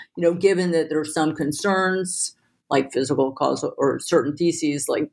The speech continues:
physical causal closure or determinism, which, which threaten the efficacy of the mental event at issue. So having done that and drawn, then I go on to draw these parallels between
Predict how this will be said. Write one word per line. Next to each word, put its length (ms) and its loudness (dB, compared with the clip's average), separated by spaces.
physical 400 2
causal 340 -4
closure 380 0
or 320 0
determinism, 800 -2
which, 480 -4
which 360 4
threaten 400 0
the 160 -4
efficacy 640 0
of 120 -2
the 80 0
mental 400 2
event 440 -4
at 160 -2
issue. 280 2
So 440 0
having 320 2
done 260 0
that 300 2
and 160 2
drawn, 340 0
then 160 0
I 160 2
go 280 2
on 180 2
to 100 -6
draw 200 4
these 240 -4
parallels 760 0
between 680 0